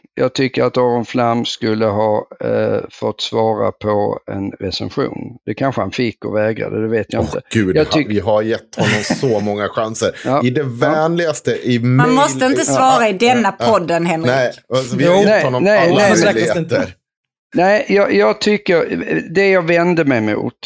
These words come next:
Speaker 1: och det är därför jag också kallar honom historiker, han är säkert jättekompetent, eh, historiker inom citationstecken, det är hela den ton som jag, jag har inte, jag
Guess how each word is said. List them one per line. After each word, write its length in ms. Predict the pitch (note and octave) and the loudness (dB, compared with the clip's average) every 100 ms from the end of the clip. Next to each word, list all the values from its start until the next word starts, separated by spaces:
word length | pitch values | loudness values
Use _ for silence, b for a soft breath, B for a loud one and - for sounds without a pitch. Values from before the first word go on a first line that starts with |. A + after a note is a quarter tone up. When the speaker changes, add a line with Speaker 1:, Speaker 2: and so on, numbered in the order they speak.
| - | -8
Speaker 1:
och 120 | B2+ | -2
det 80 | B2+ | 0
är 60 | B2+ | 2
därför 280 | C3 A#2+ | 2 2
jag 60 | A#2+ | -2
också 180 | A2+ A#2 | -2 -4
kallar 260 | A#2+ A2 A2 | -2 0 0
honom 240 | G#2+ G#2+ | 0 -2
historiker, 600 | G#2+ - A2+ G#2 G2+ G#2 | -2 -2 -2 -2 -4 -4
han 160 | G#2 C3 | 0 0
är 40 | |
säkert 440 | C#3+ C#3 B2+ A#2+ - | 0 0 0 -4 -2
jättekompetent, 1000 | A2+ - G#2+ A#2 G#2 G2+ - G#2 G#2 - - _ _ _ - | -2 -2 -6 -4 -4 -6 -6 -6 -6 -10 -20 _ _ _ 0
eh, 60 | A#2+ | 0
historiker 640 | A2 B2 A#2+ B2 A2+ - | 2 2 2 0 0 0
inom 180 | A2 G#2+ | -2 -2
citationstecken, 840 | - A#2 G2+ A#2 A2 A#2 G#2 A2 A2 _ _ _ | -4 -4 -2 -2 -2 -4 -4 -6 -10 _ _ _
det 80 | - | 0
är 300 | D3+ B2+ B2 - | 2 4 0 0
hela 420 | C3 C3+ C3 B2 | 0 2 2 2
den 260 | A#2+ A2+ - - | 2 0 -2 -2
ton 500 | D#3 D3+ D3+ E3 - - | 0 2 2 2 0 -4
som 280 | - C3 | -2 0
jag, 380 | C3 C#3+ A#2+ B2 - | 2 4 2 0 0
jag 160 | B2+ | 0
har 100 | B2 | 2
inte, 240 | D3+ - A#2 | 0 0 0
jag 260 | A2+ B2 | 2 0